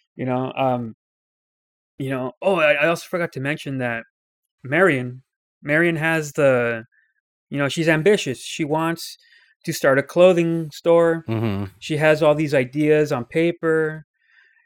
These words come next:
Speaker 1: you know, so she's, she's got her plans,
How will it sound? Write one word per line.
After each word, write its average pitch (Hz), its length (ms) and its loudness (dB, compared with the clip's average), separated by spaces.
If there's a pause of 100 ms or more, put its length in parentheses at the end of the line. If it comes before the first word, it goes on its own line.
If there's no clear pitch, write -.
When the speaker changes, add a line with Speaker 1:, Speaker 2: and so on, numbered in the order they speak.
Speaker 1:
you - 120 -4
know, 135 240 -2
so 120 560 -4
she's, 165 540 -6 (500)
she's 190 240 -4
got 175 200 2
her 165 160 2
plans, 113 560 -10